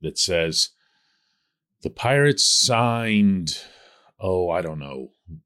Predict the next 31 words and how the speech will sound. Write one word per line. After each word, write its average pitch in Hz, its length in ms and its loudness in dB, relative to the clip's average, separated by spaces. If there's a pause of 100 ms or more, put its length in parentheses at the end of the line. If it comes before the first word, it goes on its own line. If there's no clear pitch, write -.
(540)
a 98 80 2
draft 90 500 -2
pick," - 280 -16 (1120)
and, 104 160 0
and 123 160 4
not 156 200 6
even, 123 220 2
like, 104 180 -4
a 85 60 -8
first - 400 -6
rounder 87 380 -6
or 71 60 -8
whatever, 71 320 -8
but, - 160 -14
like, 85 180 -8
a - 40 -14
second 113 540 2
or 78 120 -4
third 87 380 -6
rounder, 73 360 -10
and 71 100 -16
someone 185 340 6
who's 117 160 4
a - 40 -4
pretty 104 260 -6
significant 80 640 -6
prospect 76 520 -4
and 78 60 -14
whatever 73 280 -6
else. 65 160 -6 (600)
And 107 240 4